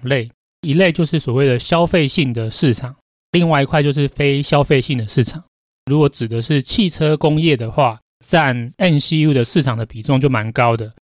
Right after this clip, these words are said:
汽车加上工业两者加起来，占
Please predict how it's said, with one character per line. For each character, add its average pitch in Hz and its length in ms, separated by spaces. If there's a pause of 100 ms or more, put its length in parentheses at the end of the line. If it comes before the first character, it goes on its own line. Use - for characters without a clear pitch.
(200)
汽 214 320
车 160 300
加 156 220
上 143 260
工 143 240
业 143 180
两 123 320
者 120 180
加 147 260
起 127 180
来， 104 260
占 139 440